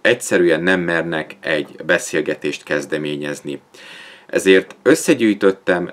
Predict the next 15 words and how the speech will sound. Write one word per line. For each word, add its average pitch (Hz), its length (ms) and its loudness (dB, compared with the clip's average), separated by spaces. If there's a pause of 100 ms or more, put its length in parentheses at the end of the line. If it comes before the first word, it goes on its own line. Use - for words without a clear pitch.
(140)
pár 117 320 2
alapmondatot 87 1120 0
elsősorban 92 840 0
kezdőknek, 87 1000 -2
de 85 140 2
remélem, 87 480 0
hogy 85 140 -6
a 82 60 -4
haladók 87 480 0
is, - 380 -8
ö, - 80 -8
érdekesnek 82 800 -2
fogják 82 380 -4
ezeket 80 400 -6
találni, 95 500 0